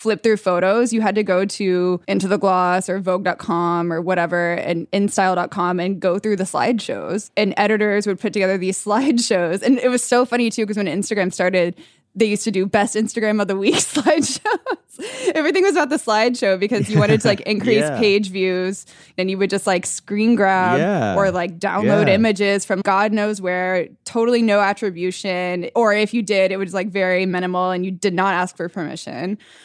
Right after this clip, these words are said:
Speaker 1: We got sued
Speaker 2: Yeah.
Speaker 1: by Playboy.
Speaker 2: For what?
Speaker 1: It was, like, the best centerfolds or something of all time. It was a slideshow of dozens and dozens of image, and I think they priced it by image.
Speaker 2: This has Diamond Creek Bomb all over it.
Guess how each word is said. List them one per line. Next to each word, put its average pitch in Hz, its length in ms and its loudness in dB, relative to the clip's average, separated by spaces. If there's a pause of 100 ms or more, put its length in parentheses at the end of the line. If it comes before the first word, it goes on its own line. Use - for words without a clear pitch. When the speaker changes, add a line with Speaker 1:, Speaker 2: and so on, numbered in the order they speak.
(160)
Speaker 1:
We 208 340 0
got 208 420 0
sued 208 460 -4
Speaker 2:
Yeah. 202 100 -2
Speaker 1:
by 175 180 0
Playboy. 202 500 -4 (180)
Speaker 2:
For 120 380 -6
what? 101 500 -6 (240)
Speaker 1:
It 240 120 0
was, 220 180 0
like, 214 380 0
the 208 160 -4
best 202 300 -2
centerfolds 226 600 0
or 220 80 0
something 220 380 -2
of 214 100 0
all 208 160 0
time. 208 340 -2
It - 40 -2
was 214 120 -2
a 233 60 2
slideshow 202 720 0
of 185 180 -4
dozens 214 420 2
and 208 120 0
dozens 196 340 0
of 180 120 -6
image, 185 300 -2
and 180 80 -4
I 180 40 -4
think 185 360 -6
they 190 120 0
priced 185 380 -2
it 180 100 0
by 175 280 0
image. 175 380 -4
Speaker 2:
This 151 180 2
has 175 280 6
Diamond 135 480 2
Creek 131 300 -2
Bomb 110 340 0
all 110 300 0
over 87 340 -4
it. 71 220 -12